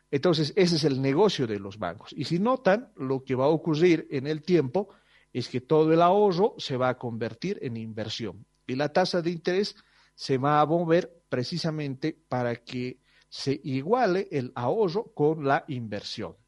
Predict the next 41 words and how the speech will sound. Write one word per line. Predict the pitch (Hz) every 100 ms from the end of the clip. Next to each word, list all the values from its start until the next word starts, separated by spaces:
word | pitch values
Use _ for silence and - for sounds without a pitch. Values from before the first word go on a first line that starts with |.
| _ _
¿no? | 110 127 214 _ _ _ _
Por | 131
eso | 160 160
se |
dice | 165 156 143
que | 135
en | 131
equilibrio, | 131 143 160 185 170 190 202 - _
el, | 135 117 117 - _
todo | 139 175
el | 180
ahorro | 170 160 180
se | 196 143
va | 131
a | -
transformar | 120 113 117 113 123 123
en | 113
inversión. | 101 98 - - _ - - - _
Ahora, | - 135
habíamos | 139 208 247 196
dicho | 208 170 214 -
que | 139
el | 123
ahorro | 127 147 214 156 170 196
es | 147 127 - _ -
igual | 123 139 143 156
a | 123
una | 127 139 127
tasa | - 139 135 113
de | 120
ahorro | 185 175 151
multiplicado | 156 127 120 120 117 120 - 185 165 120
por | 120 113
el | 113
nivel | 113 127 139
del | 165 165
producto | 202 208 180 - 208 - _ - _ _
y | 143
que | - 139
la | 131
inversión | 139 156 147 135 151 143